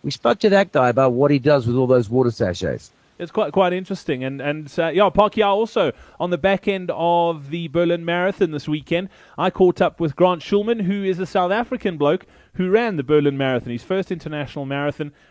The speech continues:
Speaker 2: one of fifty thousand runners who took part this weekend. And I, I caught up with, uh, with him in, in Berlin. Uh, we had a quick chat via Skype and, and just chatted about the race itself.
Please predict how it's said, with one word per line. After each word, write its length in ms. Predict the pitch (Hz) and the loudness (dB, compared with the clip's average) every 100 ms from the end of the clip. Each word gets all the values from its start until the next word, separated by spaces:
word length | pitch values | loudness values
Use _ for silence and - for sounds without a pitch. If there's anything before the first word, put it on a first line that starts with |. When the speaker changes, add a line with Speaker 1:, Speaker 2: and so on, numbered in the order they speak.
| - | -6
Speaker 2:
one 180 | 147 | -4
of 80 | 165 | -4
fifty 360 | - 214 - 185 | -4 -6 -6 -10
thousand 520 | - 190 180 160 160 | -4 -4 -2 -2 -2
runners 300 | 160 143 113 | -2 -2 -4
who 60 | 117 | -6
took 200 | 135 - | -8 -2
part 180 | 139 | -4
this 180 | - 123 | -2 -8
weekend. 400 | 131 131 - 135 | -6 -6 -4 -4
And 120 | 131 | -4
I, 220 | 131 131 127 | -4 -4 -6
I 20 | |
caught 240 | - 170 | -2 -2
up 160 | 147 156 | -2 -2
with, 260 | 147 - | -4 -4
uh, 320 | 147 143 143 139 _ _ - - | -2 0 0 -2 _ _ -20 -2
with 160 | 214 220 | 0 2
him 180 | 165 - | 0 0
in, 300 | - 196 208 | -8 -8 -6
in 220 | 196 220 247 | -6 -6 0
Berlin. 360 | 208 190 254 - _ - | 2 2 0 -4 _ -8
Uh, 200 | 151 160 | -4 -2
we 120 | 160 | -2
had 120 | 165 | -2
a 60 | 175 | -4
quick 180 | - 170 | -6 -4
chat 240 | - 151 | -2 -2
via 260 | 170 170 156 | 0 0 0
Skype 560 | - - - 196 190 170 | -4 -8 -2 -2 0 -4
and, 180 | 160 | -6
and 180 | 147 156 | -8 -8
just 140 | 147 - | -8 -2
chatted 260 | 175 175 | 0 0
about 240 | 160 165 170 | -2 -4 -2
the 80 | |
race 300 | 151 156 156 | 0 0 -2
itself. 420 | 147 - 180 196 | -8 -2 0 0